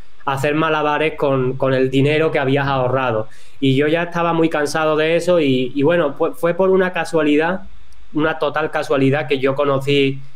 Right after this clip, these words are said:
lo que era el copy, em, a través de una formación, a través de un anuncio que vi en, en Facebook.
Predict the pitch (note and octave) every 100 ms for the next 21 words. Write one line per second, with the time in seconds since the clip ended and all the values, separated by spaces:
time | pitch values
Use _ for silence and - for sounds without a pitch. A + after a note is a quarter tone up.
0 | - - - C3+ C#3 C#3 C#3 C3+ C#3 E3
1 | D#3 E3+ G#3 G3+ - - - - - B2+
2 | B2+ B2+ B2 A#2+ A#2+ A#2 A#2 A#2 A#2+ C#3+
3 | C3+ C3 C#3 D3 C#3+ C#3+ C#3 C3+ B2+ D#3+
4 | F3 F3+ E3+ C3 B2+ C3+ C3+ C#3 C#3 C#3
5 | D3+ D3+ D3 C#3 C3+ C3 C#3 C3+ C3+ C3
6 | C3 D#3+ F3 E3+ E3+ F3